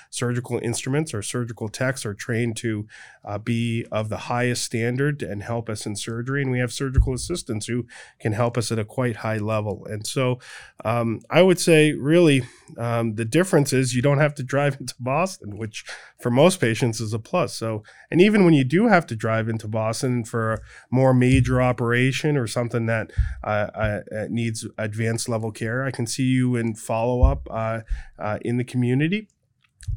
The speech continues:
uh, and so forth. And so it saves patients the, um, uh, inconvenience of it,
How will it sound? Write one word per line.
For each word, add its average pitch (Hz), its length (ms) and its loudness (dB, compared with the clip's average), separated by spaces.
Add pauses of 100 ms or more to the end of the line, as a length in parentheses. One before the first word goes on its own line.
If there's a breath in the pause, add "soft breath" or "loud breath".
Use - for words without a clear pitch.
uh, 110 300 -4
and 110 160 -4
so 123 220 0
forth. 156 360 0
And 120 140 -2
so 120 220 -2 (260 loud breath)
it - 140 -8
saves 143 300 2
patients 139 600 0
the, 120 400 -2 (360 loud breath)
um, 107 460 -4
uh, 107 240 -8
inconvenience 139 920 2
of 107 140 -2
it, 135 180 -4